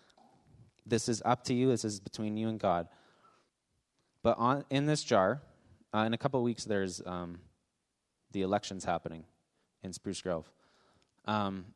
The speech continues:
and so on this, in this jar, there are names written of people in this church, youth in our church, and it's only first names, so you probably won't know who it is.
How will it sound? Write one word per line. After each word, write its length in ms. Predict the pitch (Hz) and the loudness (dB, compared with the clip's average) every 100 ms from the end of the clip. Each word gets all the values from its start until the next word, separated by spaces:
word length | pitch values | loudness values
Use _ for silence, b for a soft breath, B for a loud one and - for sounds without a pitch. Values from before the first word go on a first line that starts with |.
| 107 | -8
and 120 | 107 | -4
so 280 | - 107 - _ _ | 2 2 0 _ _
on 360 | 120 127 147 151 127 | 0 2 2 -2 0
this, 220 | 131 123 | 0 2
in 160 | 131 | 0
this 140 | 139 131 | 0 2
jar, 380 | 120 107 107 - b b - | 6 6 6 2 b b 8
there 220 | 117 135 | 8 10
are 100 | 139 | 6
names 580 | 120 117 120 120 113 113 | 4 2 2 0 -2 -6
written 540 | 104 95 - 92 107 131 _ _ _ _ _ _ | 0 0 0 -4 -6 -12 _ _ _ _ _ _
of 560 | 101 98 95 87 - - _ _ _ - | 4 4 4 0 -10 -20 _ _ _ -6
people 220 | 123 135 | -2 0
in 80 | 131 | 2
this 100 | 127 | 0
church, 540 | - 104 127 - - - - | 0 0 0 -6 -14 -18 -10
youth 320 | 104 139 - | 0 0 2
in 80 | 123 | 0
our 100 | 101 | 0
church, 520 | - 92 - - - _ _ | 0 0 0 -6 -12 _ _
and 120 | - 117 | -4 -2
it's 100 | 131 | 0
only 160 | 135 | 0
first 340 | 131 120 110 101 | 2 2 0 -2
names, 280 | 92 107 | -6 -6
so 260 | - - - | -8 -8 -2
you 100 | 117 | 0
probably 240 | - 110 | 4 4
won't 160 | 117 117 | 4 0
know 140 | 107 | -2
who 120 | 104 101 | -2 -2
it 100 | 90 | -2
is. 340 | 92 143 - | -4 -6 -12